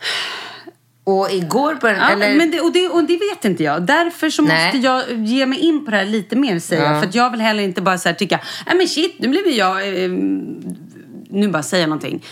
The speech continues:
Speaker 2: Ja, nu vart jag miljöpartist här bara för att jag gjorde valkompassen. Ja, men toppen,
Speaker 1: Nej.
Speaker 2: då röstar jag på det. Jaha, oj, ska de alliera sig med, eh, med S D nu? Det hade ingen, alltså, förstår
Speaker 1: Nej.
Speaker 2: du? Så, och jag känner att jag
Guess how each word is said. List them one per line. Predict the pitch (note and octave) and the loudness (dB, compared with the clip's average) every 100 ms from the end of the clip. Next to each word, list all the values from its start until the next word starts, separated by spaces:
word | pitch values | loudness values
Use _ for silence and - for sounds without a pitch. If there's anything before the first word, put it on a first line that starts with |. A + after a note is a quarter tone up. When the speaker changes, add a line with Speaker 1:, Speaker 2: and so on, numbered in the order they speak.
| - | -2
Speaker 2:
Ja, | D4+ | 0
nu | B3+ | 2
vart | C#4 C4+ | 0 0
jag | A3+ | 0
miljöpartist | G#3 G3+ E3 F3+ D4 D4 | 2 0 0 0 -2 0
här | D#3+ | 0
bara | D#3+ F#3 E3 | 2 0 0
för | E3+ | 0
att | |
jag | D#3+ | -2
gjorde | D#3+ | 0
valkompassen. | E3+ D#3 - F#3+ D4+ - - | 0 0 0 0 0 0 0
Ja, | |
men | C#4 E3+ | 0 0
toppen, | E3 E3 | 0 2
Speaker 1:
Nej. | D#3 | 2
Speaker 2:
då | G#3+ | 2
röstar | G3+ F#3+ | 0 -2
jag | F3 | 0
på | |
det. | E3 | 2
Jaha, | F3+ C#4+ - | 2 2 2
oj, | D#4+ - E4 - - | 0 0 -4 -10 -10
ska | - G3 | -4 0
de | B3 D4+ C#4 | 2 2 0
alliera | A#3 - G#3+ G3 F#3+ | 0 0 0 0 -2
sig | F3+ F#3 | 0 2
med, | F3+ E3+ E3 D#3+ E3+ D#3+ D3+ D3+ | 2 2 0 -2 -4 -2 -2 -2
eh, | D#3 | -2
med | E3+ F#3 | 0 -2
S | - - | -4 -2
D | F#4+ | 0
nu? | E3+ | 0
Det | E3 | 0
hade | C4 | 0
ingen, | B3+ E3 | 0 -2
alltså, | - A3+ A3+ | 0 -2 -2
förstår | A3+ B3 | -2 2
Speaker 1:
Nej. | G3+ G3+ G#3 G#3 G#3 | 4 4 2 0 -2
Speaker 2:
du? | |
Så, | B3 | 0
och | B3 | 0
jag | B3+ | 0
känner | - A#3+ A#3 | 0 0 0
att | G#3+ | -2
jag | A3+ | -2